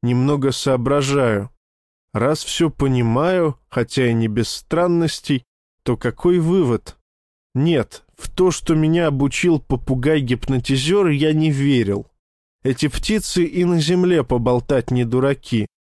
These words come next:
Ничего удивительного. Жил на корабле, потерялся, летел над морем, устал, увидел бревно, присел передохнуть. Не в попугае дело.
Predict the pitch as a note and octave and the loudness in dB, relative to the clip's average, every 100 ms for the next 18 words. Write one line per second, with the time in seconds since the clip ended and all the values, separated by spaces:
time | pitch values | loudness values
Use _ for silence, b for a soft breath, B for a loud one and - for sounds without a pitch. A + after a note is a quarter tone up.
0 | _ A#2 A#2+ - D3 D#3+ D#3 D3 E3+ E3 | _ -2 -2 0 2 2 2 2 0 0
1 | C3 B2 A2 G#2 G2 - _ _ _ _ | -2 -2 -2 -2 -4 -10 _ _ _ _
2 | _ - B2 F3+ F#3 D3 - A2+ G#2+ G#2+ | _ -6 0 2 2 0 0 0 0 0
3 | B2+ D#3+ - E3 E3 - A2 A#2+ D3+ C#3+ | 0 0 0 -2 -2 0 0 2 2 0
4 | - C3 - _ _ A#2+ A#2+ G3 F#3+ D3+ | -2 -4 -4 _ _ -2 0 0 2 2
5 | A#2 A#2 C3 E3+ E3 C#3+ B2 _ - B2+ | 0 0 0 2 2 0 -4 _ -4 -4
6 | - - D#3 E3+ D3+ - _ - A#2+ D#3+ | -4 -2 0 2 0 -4 _ -2 0 0
7 | D#3+ D3 A#2+ G#2+ A#2 B2+ D#3+ F3+ - A#2+ | 0 0 0 -2 -2 0 0 0 -2 -2
8 | A2+ - E3+ - D#3+ D3+ C#3+ C#3+ - B2 | -2 0 0 0 0 0 0 -2 -2 -2
9 | A2 - - _ _ _ _ _ - C3 | -2 -6 -18 _ _ _ _ _ -2 -2
10 | D3+ - E3 - F3+ C3+ F3+ C3 A2 A2+ | -2 -4 -4 -2 0 2 2 2 0 0
11 | C#3+ A2 G#2 | 2 2 -2